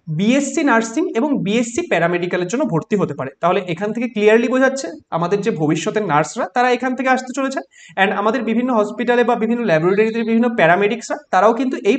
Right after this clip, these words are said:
পরীক্ষার মাধ্যমে তাদের কোর্সে এন্ট্রি নেবে এবং সেখান থেকে আসতে চলেছে। তাহলে এটা ডিরেক্টলি আমাদের হেলথ কেয়ারের সঙ্গে রিলেটেড। এবার এই মুহূর্তে কারেন্ট সিনারিওটা কি হচ্ছে? এই মুহূর্তে আমাদের তিরিশে জুন হচ্ছে এই পরীক্ষা, কিন্তু এই মুহূর্তে আমরা যদি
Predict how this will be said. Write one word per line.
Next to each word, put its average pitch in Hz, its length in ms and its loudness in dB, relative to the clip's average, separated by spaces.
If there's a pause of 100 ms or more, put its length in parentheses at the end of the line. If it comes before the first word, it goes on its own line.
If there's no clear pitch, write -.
পরীক্ষার 175 400 0
মাধ্যমে 226 340 -2
তাদের 190 300 0
কোর্সে 165 340 -4 (140)
এন্ট্রি 151 260 -6
নেবে 196 160 0 (100)
এবং 233 120 -4 (100)
সেখান 143 240 -6
থেকে 165 180 -4
আসতে 165 200 0
চলেছে। 147 280 -6 (120)
তাহলে 247 180 0
এটা 277 120 -2
ডিরেক্টলি 185 380 -2
আমাদের 202 220 -2 (340)
হেলথ 170 240 0
কেয়ারের 170 260 0
সঙ্গে 226 160 0
রিলেটেড। 127 280 -6 (580)
এবার 330 180 6 (180)
এই 262 140 6
মুহূর্তে 302 360 2
কারেন্ট 208 420 4
সিনারিওটা 196 520 2
কি 135 120 -6
হচ্ছে? 123 280 -8 (500)
এই 254 160 8
মুহূর্তে 311 440 2 (180)
আমাদের 185 280 2 (180)
তিরিশে 277 440 2 (160)
জুন 214 200 0
হচ্ছে 240 320 0
এই - 320 0
পরীক্ষা, 156 360 0 (260)
কিন্তু 247 240 0 (100)
এই 214 140 2
মুহূর্তে 269 360 2
আমরা 262 180 4
যদি 277 200 2